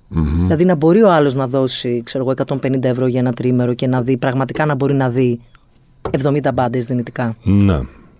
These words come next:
Speaker 1: Κάπως έτσι είναι στο εξωτερικό
Speaker 2: Ναι.
Speaker 1: περίπου οι τιμές.
Speaker 2: Και υπάρχουν και χορηγίες εκεί, έτσι, που εδώ δεν
Speaker 1: Ναι.
Speaker 2: υπάρχουν. Δηλαδή, τα λεφτά που δίνονται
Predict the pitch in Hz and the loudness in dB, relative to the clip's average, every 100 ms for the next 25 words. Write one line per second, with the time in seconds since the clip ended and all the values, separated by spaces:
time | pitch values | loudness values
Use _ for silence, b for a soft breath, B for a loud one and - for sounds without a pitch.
0 | _ - 90 92 85 78 76 71 - 78 | _ -2 0 0 0 0 -2 0 0 0
1 | 73 - 73 69 180 - 71 69 71 - | 0 -2 -2 0 0 0 0 0 -2 -2
2 | 71 67 - 240 285 330 311 294 277 254 | -2 -2 0 2 2 2 0 2 2 4
3 | 202 131 127 - 120 127 - 147 - 170 | 4 2 -2 -2 -2 -2 -2 -2 0 0
4 | 247 226 78 113 104 - 131 151 170 147 | 2 2 0 -2 -4 -6 -2 0 0 0
5 | - 180 180 156 143 135 127 143 139 135 | 0 0 0 0 0 2 2 2 2 2
6 | 156 214 | 2 2